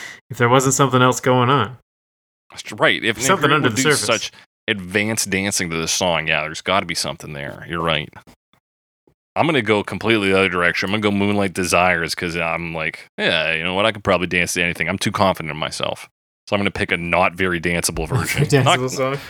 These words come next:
Speaker 2: not completely undanceable, but, like, it's
Speaker 1: Sometimes
Speaker 2: not
Speaker 1: you just gotta headbang a bit.
Speaker 2: You just gotta headbang. That's, that's my dance tournament, baby. And that does it for our final verdicts. Got a similar opinion, different opinion, wanna talk to us about a version we didn't talk about,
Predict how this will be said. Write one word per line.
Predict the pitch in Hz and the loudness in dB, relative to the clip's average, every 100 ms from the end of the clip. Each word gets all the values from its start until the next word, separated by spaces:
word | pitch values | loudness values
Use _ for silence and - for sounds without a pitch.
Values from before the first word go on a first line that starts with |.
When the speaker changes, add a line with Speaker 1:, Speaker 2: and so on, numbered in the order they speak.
| - 349 | -4 -2
Speaker 2:
not | - | 0
completely | 170 214 151 | 2 2 2
undanceable, | 135 170 113 92 82 95 117 | 2 2 2 2 0 -2 0
but, | 117 101 | 2 2
like, | 101 | 2
it's | 98 95 | 0 -2
Speaker 1:
Sometimes | 123 110 87 | 0 0 0
Speaker 2:
not | |
Speaker 1:
you | 147 | -4
just | - | -2
gotta | 160 151 | 2 2
headbang | 151 160 120 107 104 104 | 0 -2 -6 -6 -4 -6
a | |
bit. | 101 104 101 | -6 -6 -6
Speaker 2:
You | 104 | -6
just | - | -2
gotta | 139 120 | 0 2
headbang. | 123 127 92 64 - - - _ - | 0 0 -4 -4 -16 -20 -20 _ -6
That's, | 117 - - | -4 -2 -2
that's | - 113 | -2 0
my | 101 117 | 2 2
dance | 98 87 78 | 2 0 0
tournament, | - 80 80 78 | -6 -8 -8 -4
baby. | 82 87 107 123 - _ _ _ _ _ _ _ | -2 -2 -4 -6 -14 _ _ _ _ _ _ _
And | 98 | -2
that | 180 147 | -2 0
does | 190 160 | 0 0
it | - _ _ - | -2 _ _ -4
for | 107 | -2
our | 95 | 0
final | 117 107 92 | 2 2 4
verdicts. | 107 80 - - - - - | 0 0 -4 -6 -6 -8 -4
Got | 147 120 | -2 -2
a | 95 - _ - | -4 -10 _ -6
similar | - 294 262 117 | 0 2 4 2
opinion, | 90 101 90 | 2 0 2
different | 165 185 127 | 0 0 -2
opinion, | 101 90 87 | -2 -4 -2
wanna | 117 | -2
talk | 123 120 | 0 -2
to | 110 | -2
us | |
about | 110 113 | 0 0
a | |
version | 101 120 120 | 0 -2 -2
we | 123 | -4
didn't | 123 135 135 | -2 -2 0
talk | 101 90 | -2 -2
about, | 90 92 | 0 0